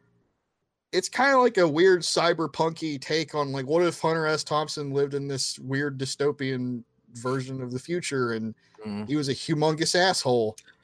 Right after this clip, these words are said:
Speaker 1: <laughs>
Speaker 2: That, that's how it was sold to me before, and I remember being like, "Oh, I'll definitely read it then." But I don't, mm, time passed. I, I, I love cyberpunk settings.
Speaker 1: It's pretty
Speaker 2: And al-,
Speaker 1: good.
Speaker 2: and
Speaker 1: It's,
Speaker 2: also,
Speaker 1: it's
Speaker 2: I've, like, read some, some of Hunter S. Thompson's books, so, you know,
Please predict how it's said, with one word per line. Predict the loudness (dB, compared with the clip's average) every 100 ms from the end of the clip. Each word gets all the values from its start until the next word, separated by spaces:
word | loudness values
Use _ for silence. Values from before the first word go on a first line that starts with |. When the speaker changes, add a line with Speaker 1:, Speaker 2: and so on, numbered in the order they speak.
| _
Speaker 1:
<laughs> | -6 -6 -8 -16 -20 _ -2
Speaker 2:
That, | 0 2
that's | 2 4
how | 2
it | 2
was | 0
sold | 2 0 0
to |
me | -4 -4
before, | -6 -4 -2 -2
and | -2
I |
remember | -4 -4 -4 -2
being | -4 -4
like, | -4
"Oh, | 0 2
I'll | 2
definitely | 2 -2 -2 -2
read | -2 -6
it | -8
then." | -8 -10 -10 -8
But | -2 -2 -4 _ _ _ -8
I | -4
don't, | -4 -6
mm, | -10 -10 -10
time | -8 -8
passed. | -6 -8 -8 -8
I, | -8 -2
I, | 2 2
I | 2 2
love | 2 0
cyberpunk | 0 -2 -2 -4 -8 -10 _ _
settings. | -14 -12 -10 -12 -18 -20 -20 -20 _ _ _ _ _ _ _ _
Speaker 1:
It's | -6
pretty | 0 0
Speaker 2:
And | 4
al-, | 4
Speaker 1:
good. | 4
Speaker 2:
and | 4
Speaker 1:
It's, | 2
Speaker 2:
also, | 2
Speaker 1:
it's | 2
Speaker 2:
I've, | 2 0
like, | -4 -6 -10
read | -6 -6 -6
some, | -8 -10 -10 -16
some | -14 -12
of | -12
Hunter | -12 -14
S. | -14
Thompson's | -14 -16 -16 -20
books, | -20 -20 -18 -18
so, | -18
you | -18 -18 -18 -16
know, | -16